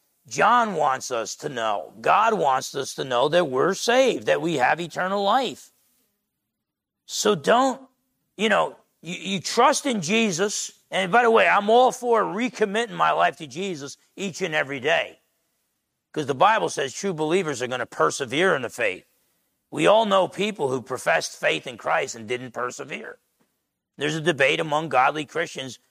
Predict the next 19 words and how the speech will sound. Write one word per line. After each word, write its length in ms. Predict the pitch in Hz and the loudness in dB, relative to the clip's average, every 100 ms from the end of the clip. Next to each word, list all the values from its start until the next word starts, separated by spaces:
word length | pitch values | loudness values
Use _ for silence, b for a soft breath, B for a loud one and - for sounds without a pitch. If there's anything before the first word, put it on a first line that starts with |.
| _ | _
whether 300 | 120 139 147 | 0 0 2
they 140 | 139 | 2
were 120 | 147 | 0
saved 380 | 151 - 170 170 | 0 2 2 0
or 100 | 170 | -2
not, 400 | 170 190 147 - _ _ _ _ _ _ 123 | 2 2 0 -6 _ _ _ _ _ _ -10
okay? 480 | 123 139 156 170 _ _ _ _ _ _ _ - | 0 2 0 -4 _ _ _ _ _ _ _ -2
I 160 | 113 160 | 0 4
don't, 180 | 160 | 2
I 140 | 131 175 | 4 2
don't 280 | 165 120 - | -2 -10 -8
believe 280 | 139 202 147 | -2 -2 -2
a 60 | |
true 180 | - 180 | -6 -4
believer 320 | 147 160 127 | -2 -2 -4
can't 380 | - 156 160 123 | -6 -2 -2 -2
lose 260 | 135 226 170 | 0 0 -2
their 140 | 135 | -4
salvation, 760 | - 127 120 147 226 - 139 | 2 2 2 0 -2 -6 -10